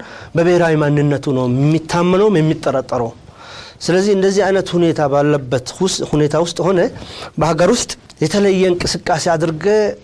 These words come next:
ውጤታማ አመጣለሁ ለማለት በጣም ይከብዳል። ይሄን ገምግመናል በወቅቱ። የተወሰነ የመደራጀት የማንቃት ስራ በሰፊ ከሰራን በኋላ ይገጥመን የነበረው ነገር፣ እ፣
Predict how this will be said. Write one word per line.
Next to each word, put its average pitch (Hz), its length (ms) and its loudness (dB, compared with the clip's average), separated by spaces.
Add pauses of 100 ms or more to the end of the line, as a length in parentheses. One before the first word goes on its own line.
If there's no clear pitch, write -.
(540)
ውጤታማ 170 540 -2
አመጣለሁ 147 460 0
ለማለት 160 340 0
በጣም 143 300 -2
ይከብዳል። 123 480 -4 (100)
ይሄን 170 220 0
ገምግመናል 135 540 0
በወቅቱ። 123 300 -4 (140)
የተወሰነ 170 500 -2
የመደራጀት 143 800 -2
የማንቃት 147 600 -2 (480)
ስራ 160 220 -2 (160)
በሰፊ 143 360 -4 (220)
ከሰራን 160 460 -2
በኋላ 160 260 2 (600)
ይገጥመን 175 460 0
የነበረው 135 480 0
ነገር፣ 156 280 0 (440)
እ፣ 135 80 -6